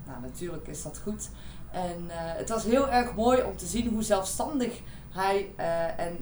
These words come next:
zijn, eh, medestudent het allemaal hebben geregeld. En dat hij dan ook bij die andere school gaat kijken en het eigenlijk naar een hoger niveau tillen door dus de twee scholen ook weer met elkaar te gaan vergelijken. Zonder dat je daar zelf als,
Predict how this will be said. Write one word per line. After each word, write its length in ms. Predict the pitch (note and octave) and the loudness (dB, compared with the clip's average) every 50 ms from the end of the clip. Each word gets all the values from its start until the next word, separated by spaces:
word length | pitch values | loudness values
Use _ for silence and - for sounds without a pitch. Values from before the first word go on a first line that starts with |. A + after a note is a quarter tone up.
| - - | -8 -10
zijn, 380 | - - - D#3+ D#3 D#3 - - | -8 -2 -2 -2 -2 -2 -4 -6
eh, 180 | - - D#3 D#3+ | -4 -4 -2 -2
medestudent 540 | E3+ F#3+ A3 A3+ G#3+ - - F3+ F3+ F3+ F3 | 0 0 0 0 0 -2 0 0 0 0 0
het 160 | F3+ F3+ - | -2 -4 -4
allemaal 340 | - G#3 A#3+ A3+ G#3+ G3 F#3 | -2 -2 2 4 6 6 6
hebben 200 | G3 G3+ F#3 F#3+ | 4 2 0 -2
geregeld. 560 | - F3 F3 G3 A3+ A#3+ A#3 A3+ F#3+ F3+ F3+ | -4 -4 -2 0 2 2 2 2 2 -2 0
En 160 | - - F3 F3 | -2 -2 0 2
dat 200 | F3 F3+ F3 F3 | 0 0 0 0
hij 200 | F#3 F#3+ G3+ G#3 | 2 2 4 4
dan 200 | G3 G3 G3+ - | 4 2 0 0
ook 280 | - G3 G3+ G#3 - - - - - - - - - - | 2 2 2 0 -2 -10 -10 -12 -12 -12 -10 -8 -2 2
bij 200 | F#3+ F#3+ F#3+ G3+ | 4 4 6 4
die 140 | G#3+ - | 4 4
andere 500 | - A#3 C4+ C#4 C4 B3 A3+ G3+ F3+ F3+ F3 | 4 6 8 8 6 4 2 2 0 0 0
school 320 | - - - G3+ F#3 F3+ F3 | -2 -2 -2 0 0 0 0
gaat 220 | F3+ F3 E3+ - | -2 -4 -6 -4
kijken 560 | - F#3+ F3 E3+ E3+ F3 F3 F3+ F3 E3+ E3+ | 0 0 0 0 0 -2 -2 -2 -4 -2 -2
en 300 | E3 E3 E3 E3 E3 E3+ E3 - - - - - - - | 0 0 0 0 -2 -4 -6 -8 -10 -10 -10 -12 -12 -10
het 260 | - - F3+ F3+ F3 | -6 -2 -2 -2 0
eigenlijk 300 | - - G3+ G3+ G3+ G3+ | 2 4 4 4 4 2
naar 140 | G#3+ G#3 G3+ G#3 G#3+ | 2 2 2 2 2
een 80 | G3+ | 2
hoger 300 | F3+ F3 G#3 A#3 A#3 A#3 | 2 2 2 2 4 2
niveau 400 | G#3+ G#3 G3 - G#3 A#3 C4+ C4 | 2 0 2 4 6 6 6 6
tillen 240 | - G#3+ G#3 G3 G3 | 6 4 2 2 2
door 200 | F#3+ F#3+ F#3+ F#3 | 2 2 0 0
dus 160 | F3+ F#3 F3 | 0 -2 -2
de 80 | F3+ G3 | -4 -4
twee 240 | F#3+ F#3+ F#3 F3+ G3 | -2 -2 0 0 0
scholen 400 | - - G#3+ G3 G3+ G#3 - - | 0 0 2 2 2 2 0 2
ook 240 | - B3 C#4+ C#4 C4+ | 4 6 6 6 4
weer 120 | B3 G3 | 2 0
met 140 | G3 F#3 F3+ | 0 -2 -4
elkaar 320 | - - F3 D#3+ E3+ E3+ | -4 -4 -2 -2 -2 -2
te 80 | - - | -4 -6
gaan 220 | - E3 D#3+ D#3+ | -4 -4 -4 -4
vergelijken. 640 | D#3+ F3 F3 F3 F3+ E3+ E3 D#3+ E3 E3 F3 D#3+ - - - - - - - - | -4 -6 -4 -2 0 2 2 2 2 0 -4 -4 -6 -6 -10 -14 -14 -14 -14 -10
Zonder 380 | - - A#3+ B3+ B3+ B3 A3+ | -4 0 2 4 4 4 2
dat 200 | - G3 G3 G3 | 2 0 0 0
je 60 | - F3 | -2 -2
daar 160 | F3 E3 E3 | -2 -2 -2
zelf 340 | - G#3 G#3 A3 A3 G#3+ - | -2 -4 -4 -4 -4 -6 -4
als, 260 | F3 E3+ E3+ E3+ | -4 -4 -4 -4